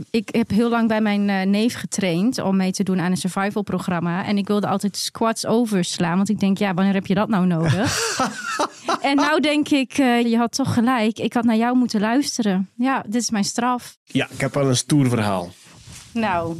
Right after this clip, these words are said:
Speaker 1: als jij aftelt.
Speaker 2: Oké, en go.
Speaker 1: Oké.
Speaker 2: Ik heb ooit in IJsland gewoond.
Speaker 1: Ja.
Speaker 2: Ja, ik heb een jaar lang in IJsland gewoond en daar, eh, daar eten ze fantastische dingen. Daar eten ze
Speaker 1: Mhm.
Speaker 2: papegaaienduiker
Speaker 1: Oké.
Speaker 2: en rotte vis.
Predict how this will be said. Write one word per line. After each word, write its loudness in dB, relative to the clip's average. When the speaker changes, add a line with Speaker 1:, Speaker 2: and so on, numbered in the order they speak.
Speaker 1:
als -6
jij 0
aftelt. -2
Speaker 2:
Oké, 0
en 0
go. 4
Speaker 1:
Oké. -4
Speaker 2:
Ik 0
heb -2
ooit 0
in 2
IJsland 0
gewoond. -2
Speaker 1:
Ja. -6
Speaker 2:
Ja, 0
ik -6
heb 0
een 4
jaar 2
lang 2
in -2
IJsland -4
gewoond 0
en 0
daar, -2
eh, -6
daar -4
eten -4
ze -2
fantastische -6
dingen. -2
Daar -2
eten -2
ze 0
Speaker 1:
Mhm. 0
Speaker 2:
papegaaienduiker 0
Speaker 1:
Oké. -2
Speaker 2:
en 2
rotte 0
vis. -2